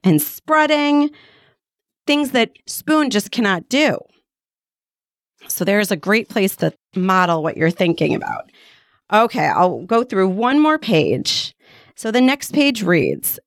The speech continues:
"And Fork. Fork is so lucky. She gets to go practically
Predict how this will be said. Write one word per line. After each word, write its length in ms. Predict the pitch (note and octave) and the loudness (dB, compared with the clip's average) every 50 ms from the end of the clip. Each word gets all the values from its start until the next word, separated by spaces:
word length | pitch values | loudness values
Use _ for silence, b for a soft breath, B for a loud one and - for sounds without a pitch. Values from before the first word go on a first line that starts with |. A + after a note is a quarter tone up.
| _ _ - | _ _ -2
"And 220 | A#3 A#3+ B3 A#3+ _ _ - | 0 0 -2 -4 _ _ 0
Fork. 600 | C#4 C4 A3+ F#3 B2 - - _ - - - _ _ _ _ _ _ _ _ _ _ _ _ _ | 2 4 4 2 2 -2 -8 _ -20 -20 -20 _ _ _ _ _ _ _ _ _ _ _ _ _
Fork 340 | E4 D#4+ E4 F4+ F4 F4 - | -2 0 2 2 0 -2 -4
is 240 | - E4 F#4 F4 - | -2 0 0 0 0
so 640 | - - - - F4 F4 E4 E4 F4 F4 F4 E4+ E4+ | -4 -10 -4 0 2 2 2 2 0 0 -4 -2 0
lucky. 540 | E4+ F4 E4+ E4+ - D4 C4 G#3+ F#3 E3+ - - | 0 0 0 0 -2 0 2 2 2 0 0 -4
She 220 | - - - F4 D4 B3+ | -8 -4 -2 -2 0 0
gets 200 | E4 E4+ - - | -2 -2 -2 -4
to 100 | - D#4 | -4 -2
go 120 | E4 D#4+ D#4+ | -2 -2 -2
practically 640 | - D#4 D4 D4+ D4 - D#4+ - E4+ E4+ D4 - | -2 -2 -2 -2 -2 -6 -6 -2 -2 -2 -2 -2